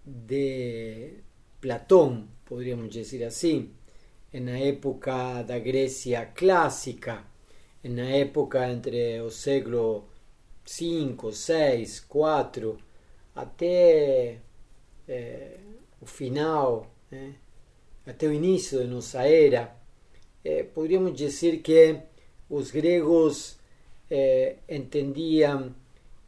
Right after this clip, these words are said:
que, de algum modo, o, o, o fundamento de verdade estava na relação entre, eh, a physis e o nomos, entre a natureza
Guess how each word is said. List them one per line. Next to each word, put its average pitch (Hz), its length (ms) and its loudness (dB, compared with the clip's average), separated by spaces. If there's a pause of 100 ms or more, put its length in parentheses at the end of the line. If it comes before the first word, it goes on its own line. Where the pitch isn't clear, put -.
(140)
que, 120 580 -4 (320)
de 139 140 -10
algum 135 240 -8
modo, 143 720 2 (540)
o, 120 720 -4 (400)
o, - 460 -16 (460)
o 131 60 -20
fundamento 151 840 -2
de 127 120 0
verdade 131 640 2
estava 147 400 -2
na 127 120 -6
relação 123 580 -4
entre, 135 560 0 (500)
eh, 117 680 -6 (320)
a 123 180 -16
physis 202 840 -8 (420)
e 135 120 -6
o 135 320 -2
nomos, 123 840 -4 (580)
entre 127 520 -2
a 123 80 -2
natureza 139 1000 -2